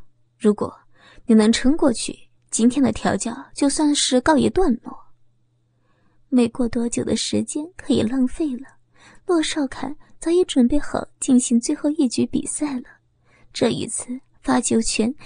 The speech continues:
又回到他这边，加上骆少红刚刚又遭遇过灌肠，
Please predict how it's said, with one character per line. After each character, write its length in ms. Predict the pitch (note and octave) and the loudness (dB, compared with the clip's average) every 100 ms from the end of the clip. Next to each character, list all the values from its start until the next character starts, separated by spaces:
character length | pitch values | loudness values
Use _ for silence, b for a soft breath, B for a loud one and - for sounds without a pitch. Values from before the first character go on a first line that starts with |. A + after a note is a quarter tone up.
| B | B
又 100 | - | -2
回 200 | D#4+ C4 | 0 2
到 120 | A#3+ A#3+ | 2 0
他 240 | - D4+ | -2 -8
这 200 | D4+ - D#4 | -8 -4 -4
边， 280 | - - G3+ - - _ _ _ | -4 -6 -10 -14 -20 _ _ _
加 220 | - A3+ | -4 -2
上 340 | A3+ - A3 C4+ _ B B B _ | -2 -2 -4 -6 _ B B B _
骆 140 | C4 | 2
少 240 | B3+ C4 | 2 -2
红 280 | A#3+ - A#3 C4+ | -4 -4 -4 -2
刚 220 | C#4+ C#4+ | 0 0
刚 180 | D4 D4 | 0 0
又 140 | D4+ | 0
遭 180 | B3 C#4+ | 0 0
遇 120 | C#4+ | 0
过 160 | C#4+ A3+ | 2 2
灌 260 | - C#4+ | 2 -6
肠， 340 | C4 - A3 | -6 -4 -4